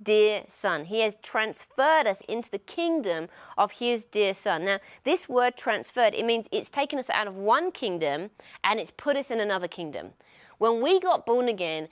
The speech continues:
we got moved from the kingdom of darkness. You might not have seen anything like this. You might have noticed, not noticed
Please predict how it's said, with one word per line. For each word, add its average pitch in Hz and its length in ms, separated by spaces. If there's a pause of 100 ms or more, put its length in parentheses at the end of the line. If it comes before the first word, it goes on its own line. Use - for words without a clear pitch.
(180)
we 277 160
got - 260
moved 226 500
from 214 260
the 190 60
kingdom 311 540
of 240 200
darkness. 190 360
You 302 160
might 508 260
not 359 120
have 254 100
seen 262 340
anything 330 460
like 233 320
this. 170 300
You 247 60
might 294 180
have 277 40
noticed, 226 320
not 240 220
noticed 220 320